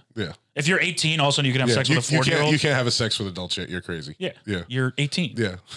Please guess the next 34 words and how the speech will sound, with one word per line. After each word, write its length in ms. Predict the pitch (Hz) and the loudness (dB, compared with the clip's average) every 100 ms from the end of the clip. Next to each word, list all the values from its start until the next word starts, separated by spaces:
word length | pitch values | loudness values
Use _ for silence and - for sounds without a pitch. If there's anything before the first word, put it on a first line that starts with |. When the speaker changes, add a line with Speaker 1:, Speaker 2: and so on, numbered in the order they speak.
| - - - - - _ 180 | -18 -20 -20 -20 -20 _ 2
Speaker 1:
But 60 | |
also, 220 | 208 208 | 2 4
it's 100 | 196 | 2
like, 160 | 196 196 | 4 2
eh, 200 | 330 349 | 0 -2
you're 100 | 359 | -2
fifteen. 380 | - 110 - 120 | -2 -8 -4 -2
You 80 | 165 | -2
could 100 | 135 | -2
drive. 300 | 90 92 - _ _ _ | -6 -6 -10 _ _ _
You 80 | 107 | -4
seem 100 | 104 | 0
Speaker 2:
Yeah. 60 | 156 | 0
Speaker 1:
like 100 | 95 | -2
a 20 | |
good 100 | 95 | -4
kid. 240 | 107 110 - - _ _ _ | -4 -4 -10 -20 _ _ _
Speaker 2:
Um, 320 | 151 156 147 | 0 2 2
driving 380 | 143 143 156 139 | 2 2 2 0
should 140 | 113 107 | -2 -4
be 40 | |
way 140 | 92 | -6
higher. 340 | 101 98 98 117 _ | -8 -8 -12 -14 _
Speaker 1:
Yeah. 180 | 78 - - _ _ | -14 -14 -18 _ _
Well, 380 | 165 185 170 147 117 | 0 2 2 0 -2
eh, 80 | 98 | -4
driving 340 | 127 175 139 | -2 -2 -2
should 140 | 110 | -4
be 100 | 98 | -6
just 180 | 85 - | -8 -10
more 120 | 87 | -8
selective 340 | - - - 78 | -10 -10 -14 -16
in 80 | 90 | -14
general. 320 | 85 85 | -12 -14